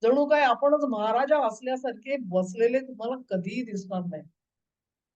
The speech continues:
मला पटलं असेल तर या प्रश्नांची उत्तरं मिळण्याचा प्रयत्न करा, मिळवण्याचा. आणि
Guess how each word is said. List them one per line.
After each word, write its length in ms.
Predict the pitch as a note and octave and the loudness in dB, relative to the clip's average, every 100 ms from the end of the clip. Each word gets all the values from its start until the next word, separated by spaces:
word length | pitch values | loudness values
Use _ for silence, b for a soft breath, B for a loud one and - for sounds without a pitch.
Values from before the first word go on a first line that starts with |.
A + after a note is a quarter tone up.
| _ _ _ _ _ _ _ G#3+ | _ _ _ _ _ _ _ -4
मला 140 | A#3 | -2
पटलं 460 | A#3 G#3 F3+ C4 A#3 | -2 -4 -2 -2 0
असेल 320 | B3 C4+ C#4 | 2 0 2
तर 60 | |
या 120 | A#3 A3 | 0 -2
प्रश्नांची 840 | G3 F#3+ - A3+ A#3 - C#4 D#4 | -4 -8 -6 -8 -8 -8 -8 -8
उत्तरं 560 | D#4 G3 - B3+ C4 | -10 -20 -4 2 4
मिळण्याचा 460 | C4 B3 A#3+ A#3+ B3+ | 4 4 2 0 -4
प्रयत्न 440 | A#3+ A3 A#3 A#3+ | -6 -2 -4 -4
करा, 260 | - G#3 G#3 | -4 -2 -2
मिळवण्याचा. 600 | A3 G3+ G#3 G#3 G#3 A#3 - _ _ _ _ _ _ | -2 -2 0 0 -2 -4 -8 _ _ _ _ _ _
आणि 440 | - C4+ D#4 G#3 | 0 2 4 2